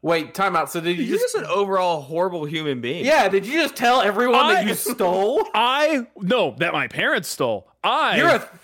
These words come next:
Speaker 1: thief!
Speaker 3: Yeah, sorry that I, at ten years old, didn't return Madden two thousand three. Like, what the fuck do you want from me?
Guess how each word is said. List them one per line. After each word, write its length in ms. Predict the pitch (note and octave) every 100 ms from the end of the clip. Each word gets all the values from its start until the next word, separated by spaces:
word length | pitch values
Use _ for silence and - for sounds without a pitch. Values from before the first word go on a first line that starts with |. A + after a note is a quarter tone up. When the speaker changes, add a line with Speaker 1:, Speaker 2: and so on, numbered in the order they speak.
| _
Speaker 1:
thief! 480 | - - F4+ F4+ C4+
Speaker 3:
Yeah, 200 | D4+ D#4
sorry 520 | G#3 - C#4+ D#4 C#4+ B3+
that 220 | A3 A3
I, 440 | F#3+ G3+ G#3+ G#3+ -
at 240 | - F#3 F3 _ -
ten 320 | - G#3 G#3+
years 280 | G#3+ G3+ E3
old, 360 | F3 F3+ C#3+
didn't 280 | C3+ E3+ F#3+
return 420 | F3+ - F3+ F3
Madden 300 | C#3+ D#3 E3+
two 180 | D#3+ F3
thousand 420 | D#3+ D#3+ D3+ C#3
three. 440 | - C#3 B2+ F#2 -
Like, 160 | D3 D3
what 140 | F3
the 120 | G#3
fuck 220 | G3+ G#3+ G3+
do 80 |
you 120 | G3 F3
want 260 | D3+ D#3
from 160 | - A#2+
me? 240 | G#2 G#2